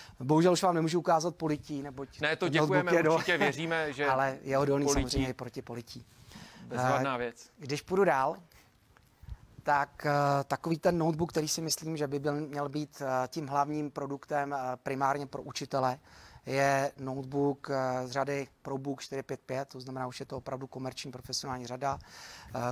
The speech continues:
Speaker 1: kovový kryt, to znamená, je zodolněný, kovové panty. Eh, jsou to notebooky, které vydrží ne rok, tak jak třeba dneska bylo běžné, jste kupovali staré notebooky nebo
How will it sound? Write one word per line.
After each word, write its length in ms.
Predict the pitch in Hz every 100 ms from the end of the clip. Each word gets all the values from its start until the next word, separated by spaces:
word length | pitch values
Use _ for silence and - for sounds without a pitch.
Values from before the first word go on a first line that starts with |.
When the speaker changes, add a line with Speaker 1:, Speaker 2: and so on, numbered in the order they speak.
| -
Speaker 1:
kovový 320 | 147 143 135
kryt, 340 | - 135 135
to 120 | 135
znamená, 360 | 127 131 131 131
je 100 | 131
zodolněný, 580 | 127 135 135 135 135 131
kovové 400 | 139 131 131 131
panty. 520 | 135 131 - 135 135 - - - -
Eh, 40 | 127 123 123 131 -
jsou 200 | - 156
to 120 | 208
notebooky, 380 | 175 151 165 180
které 380 | - 160 160 160
vydrží 560 | 151 139 135 147 160 135 -
ne 320 | 123 143 131 120
rok, 380 | 127 135 - -
tak 240 | 131 -
jak 260 | 139 131 -
třeba 260 | - 127 139
dneska 340 | 131 - 139
bylo 380 | 123 123 127 135
běžné, 380 | 127 117 123 127
jste 140 | -
kupovali 360 | 123 120 131 127
staré 320 | - 123 127
notebooky 420 | 131 123 127 135
nebo 280 | 127 127 127